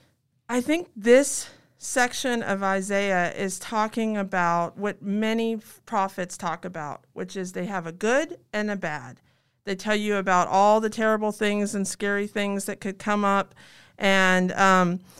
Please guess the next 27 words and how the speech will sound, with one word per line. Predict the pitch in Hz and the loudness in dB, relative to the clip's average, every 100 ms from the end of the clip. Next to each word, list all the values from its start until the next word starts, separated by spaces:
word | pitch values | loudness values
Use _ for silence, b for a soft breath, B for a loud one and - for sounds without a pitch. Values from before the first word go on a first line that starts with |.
| B | B
they | 220 | 4
also | 214 240 240 233 | 6 6 4 0
tell | 220 196 | 2 2
you | 190 190 | 2 2
all | 190 190 185 | 4 4 2
the | 196 | 2
good | 262 320 - | 2 2 0
things | 180 165 170 | -2 -2 -2
that | 170 - | -6 -4
can | 170 | -4
come | 160 175 165 156 165 - _ _ _ _ _ - | -2 -2 -2 -2 -6 -12 _ _ _ _ _ -2
as | 196 185 185 | 2 2 2
well. | 190 170 104 - B B B B - | 2 2 0 -8 B B B B 0
And | 214 214 | 4 4
so | - 214 208 202 - | 4 6 6 6 2
I | 208 | -2
think | 240 233 220 - _ _ _ | 2 0 0 -8 _ _ _
that, | 202 196 185 - - - 190 | 4 6 6 2 -8 -4 2
um, | 185 175 175 185 | 4 4 -2 0
this | 220 214 - - _ | 0 0 -8 -14 _
part | - 240 220 - | -2 2 2 0
of | 202 190 196 | -2 -2 -4
this | 190 185 - - | -6 -6 -8 -4
Isaiah | 190 185 196 190 180 | -4 -2 -2 0 -2
is | - 180 180 | -2 -8 -8
talking | 202 196 202 190 180 | -6 -6 -6 -6 -6
about | 175 165 160 160 - | -4 -2 -2 -4 -10